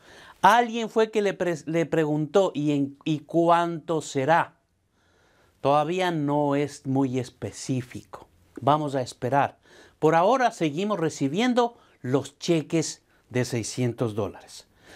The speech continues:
Muchas personas con dificultades han estado ansiosos porque el gobierno siga enviando efectivo. Los estadounidenses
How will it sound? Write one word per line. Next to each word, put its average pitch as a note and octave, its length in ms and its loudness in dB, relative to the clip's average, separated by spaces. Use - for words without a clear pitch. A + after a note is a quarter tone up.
Muchas G3+ 300 2
personas A3+ 480 0
con E3+ 220 0
dificultades D#3+ 1000 0
han C#3+ 180 -2
estado D#3+ 560 0
ansiosos F3 680 0
porque D#3+ 280 -2
el D3+ 80 0
gobierno D3+ 480 0
siga D3+ 320 -2
enviando B2 440 -2
efectivo. F#3+ 640 -2
Los F3 220 2
estadounidenses F3+ 1200 0